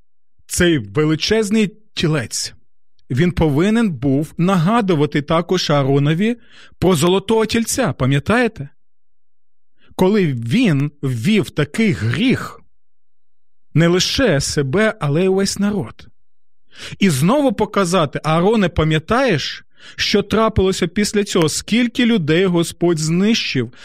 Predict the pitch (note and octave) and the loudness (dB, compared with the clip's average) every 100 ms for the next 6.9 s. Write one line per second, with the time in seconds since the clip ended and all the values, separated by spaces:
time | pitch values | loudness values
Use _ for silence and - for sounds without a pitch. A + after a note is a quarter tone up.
0 | - B2 C#3+ D#3+ F#3 - F3+ D#3+ D#3+ - | -8 -4 -2 0 0 0 0 0 0 -4
1 | B2 C#3+ C#3+ C#3 D3+ D3 C#3 D3+ D#3 - | -4 -2 0 0 0 0 0 0 -2 -4
2 | D3 D3+ - A#2 D3+ - G3 A#3+ F3 B2 | 0 0 -2 -6 -4 -2 0 0 -2 -6
3 | - - - - - - - - - - | -16 -20 -20 -20 -20 -20 -20 -20 -20 -20
4 | - - - - - - - - A#3 A3+ | -20 -20 -20 -20 -20 -14 -6 0 2 2
5 | C#3 - - D#3 F3 A#3+ - F3+ D3+ C3 | 0 -2 -2 2 2 0 -2 0 0 0
6 | C#3+ D3+ A3 G#3+ F#3 F#3+ - A#3+ - | 0 2 0 0 -2 -2 -2 -4 -4